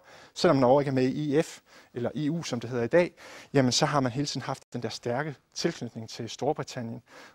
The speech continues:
til U S A, den her stærke vestmagttilknytning. Man er altså mere vant til, at man skal tage parti i internationale konflikter, og man skal have en ideologisk præget udenrigspolitik. Man skal skelne mellem, hvad er rigtigt og forkert.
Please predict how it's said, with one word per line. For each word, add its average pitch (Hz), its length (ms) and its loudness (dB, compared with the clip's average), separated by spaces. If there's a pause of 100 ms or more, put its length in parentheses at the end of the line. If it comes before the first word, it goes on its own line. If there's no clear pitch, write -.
til - 160 -4
U 123 160 -2
S - 80 -10
A, 147 140 -4 (160)
den 123 100 -6
her 123 100 -8
stærke 123 380 -10
vestmagttilknytning. - 920 -18 (480)
Man 135 140 4
er 131 40 4
altså 127 180 -2
mere 151 220 -2
vant 151 140 -4
til, - 120 -12
at 117 40 -8
man 117 100 -8
skal - 160 -12
tage - 160 -14
parti - 420 -10 (640)
i 143 120 -8
internationale 135 540 -6
konflikter, - 460 -12
og 127 100 -12
man 120 100 -2
skal - 160 -10
have 135 120 -2
en 143 100 -4
ideologisk 143 600 0
præget 131 260 -2
udenrigspolitik. 143 720 -10 (180)
Man 127 100 -6
skal - 120 -10
skelne - 460 -2
mellem, 123 180 -2
hvad 117 120 -4
er 131 140 -4
rigtigt 139 200 -8
og 117 80 -12
forkert. - 380 -12